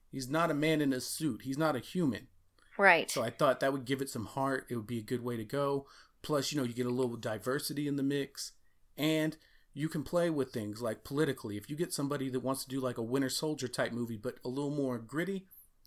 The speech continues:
Speaker 1: 'cause that's the D C way, I have to remember that. Uh, you can use, like, Black Lives Matter or something. Like, he's tired of seeing it every day, and he understands that there's a problem, and he doesn't think either side's right or wrong. But he knows he can stand up.
Speaker 2: Right.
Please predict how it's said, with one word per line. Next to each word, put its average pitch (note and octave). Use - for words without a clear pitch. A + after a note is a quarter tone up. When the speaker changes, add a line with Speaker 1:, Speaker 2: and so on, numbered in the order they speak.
Speaker 1:
'cause -
that's B2+
the A#2
D B2
C A#2+
way, C#3
I A#2+
have C3
to -
remember C3
that. A2
Uh, C#3+
you E3
can F3
use, D#3+
like, B2+
Black C#3+
Lives C3+
Matter C3+
or G#2
something. G#2
Like, G#2
he's F#3+
tired D#3+
of B2+
seeing C#3
it B2
every B2
day, A#2
and G#2+
he D#3
understands C3+
that A2+
there's A#2+
a A#2+
problem, A#2
and G#2+
he C#3+
doesn't C3
think C3+
either A#2+
side's A#2
right A#2+
or A2+
wrong. A#2
But -
he D3+
knows C#3
he C3+
can A#2+
stand B2
up. G3+
Speaker 2:
Right. F3+